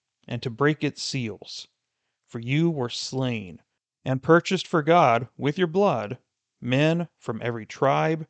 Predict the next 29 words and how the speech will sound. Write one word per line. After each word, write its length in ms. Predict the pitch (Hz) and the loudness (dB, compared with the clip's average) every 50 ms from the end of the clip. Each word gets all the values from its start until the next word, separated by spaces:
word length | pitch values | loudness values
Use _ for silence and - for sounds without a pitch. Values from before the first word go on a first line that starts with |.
| _ _ _ | _ _ _
and 240 | - 107 101 95 - | -14 -14 -14 -12 -14
tongue 560 | - - - 143 139 139 135 139 143 143 135 - _ _ _ _ _ | -16 -6 -2 0 0 2 2 0 -2 -4 -6 -10 _ _ _ _ _
and 200 | - 110 104 101 | -12 -12 -12 -12
people 520 | - - 135 123 120 - - 123 120 117 - _ _ _ _ - | -10 -6 -4 -4 -4 -2 0 0 0 0 -2 _ _ _ _ -10
and 200 | 117 110 110 107 | -8 -8 -8 -8
nation. 520 | 107 107 101 - - - 101 78 65 _ _ _ _ _ _ _ _ _ _ _ _ _ _ _ _ _ _ _ _ _ _ _ _ _ _ _ _ | -8 -8 -10 -10 -14 -16 -16 -18 -20 _ _ _ _ _ _ _ _ _ _ _ _ _ _ _ _ _ _ _ _ _ _ _ _ _ _ _ _
You 160 | 131 131 131 | -6 -2 0
have 200 | 131 131 123 127 | 0 0 0 0
made 260 | 131 131 139 143 139 | 0 0 0 0 2
them 320 | 135 143 143 147 147 139 - _ _ _ _ | 4 4 4 2 0 -4 -8 _ _ _ _
to 100 | - 139 | -10 -6
be 160 | 135 143 139 135 | -2 -2 -2 -2
a 60 | - | -2
kingdom 500 | - - 170 160 156 147 156 156 147 - _ | -2 -4 -4 -2 0 0 0 0 0 -4 _
of 240 | _ 139 131 - _ | _ -6 -6 -6 _
priests 680 | _ - 202 185 143 - - - - - - - - - _ _ | _ -6 -4 -4 -4 -6 -8 -12 -14 -12 -14 -16 -16 -16 _ _
to 160 | - 135 123 | -4 -2 0
our 180 | 117 110 104 98 | 0 -2 -2 -6
God, 340 | 110 107 101 - - - _ _ _ _ _ _ _ _ _ _ _ _ _ _ _ - | -6 -8 -8 -8 -10 -18 _ _ _ _ _ _ _ _ _ _ _ _ _ _ _ -12
and 160 | 123 113 110 | -10 -4 0
they 280 | 117 127 139 143 147 | 2 2 4 2 2
will 180 | 143 131 117 107 | 0 -2 -6 -6
reign 480 | 101 107 113 120 127 131 135 135 135 135 - - | -6 -4 -2 -2 0 0 -2 -2 -6 -8 -12 -12
upon 360 | 120 - - - 117 113 113 | -14 -8 -6 -4 -4 -4 -4
the 100 | 113 110 | -6 -8
earth." 460 | 107 101 98 - - - - _ _ _ _ _ _ _ _ _ _ _ _ _ _ _ _ _ _ _ _ _ _ _ _ _ _ _ _ _ _ _ _ _ _ _ _ _ _ _ _ _ _ _ _ _ _ _ _ _ _ _ | -8 -10 -12 -12 -14 -20 -20 _ _ _ _ _ _ _ _ _ _ _ _ _ _ _ _ _ _ _ _ _ _ _ _ _ _ _ _ _ _ _ _ _ _ _ _ _ _ _ _ _ _ _ _ _ _ _ _ _ _ _
Then 160 | 131 143 175 | 0 2 2
I 120 | 185 180 | 4 2
looked, 500 | 175 180 175 135 110 - _ - - - | 4 4 4 2 2 -2 _ -16 -18 -18